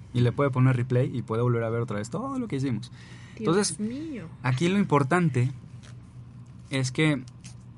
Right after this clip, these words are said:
Speaker 1: todos, todos estos registros akáshicos, para ponerles un ejemplo más claro, creo que yo que vieron todas la, las películas estas del maguito famoso que tiene la cicatriz en la frente. Hay una parte en donde el, el, el,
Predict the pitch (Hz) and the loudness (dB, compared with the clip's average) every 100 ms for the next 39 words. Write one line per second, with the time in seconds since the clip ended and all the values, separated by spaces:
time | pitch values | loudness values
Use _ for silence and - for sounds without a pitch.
0 | - - - - - 165 185 151 196 202 | -18 -18 -10 -10 0 4 4 4 2 2
1 | 196 202 160 143 - 170 127 127 139 131 | 2 2 2 0 -2 -2 0 2 2 0
2 | 123 123 - - - - 123 123 123 151 | 0 0 -2 -10 -16 -4 4 4 6 6
3 | 175 165 170 160 147 151 143 135 151 131 | 4 2 2 2 2 4 2 2 2 4
4 | 127 143 - 127 131 131 127 123 120 117 | 2 0 2 4 4 4 2 4 2 2
5 | 120 120 117 113 110 107 113 110 120 113 | 2 2 0 0 -4 -4 -6 -2 -2 0
6 | 117 113 123 120 107 107 110 123 127 120 | 0 0 2 2 2 2 2 2 2 0
7 | 113 120 123 123 123 120 107 101 107 104 | 0 -2 -2 -2 0 0 0 -4 -6 -6
8 | 113 110 113 101 113 120 - - - - | -6 -4 -4 -4 -2 -2 -4 -10 -18 -18
9 | - - - - - - - - - - | -18 -18 -16 -16 -18 -18 -18 -18 -18 -18
10 | - - - 165 202 175 170 160 - 123 | -18 -18 -2 4 6 6 6 4 4 2
11 | 123 - - 117 117 120 123 127 123 117 | 0 -8 -6 0 4 6 8 6 4 2
12 | 117 113 113 110 123 127 117 113 113 113 | 2 2 0 -2 -4 -4 0 0 0 0
13 | 110 110 | -2 -4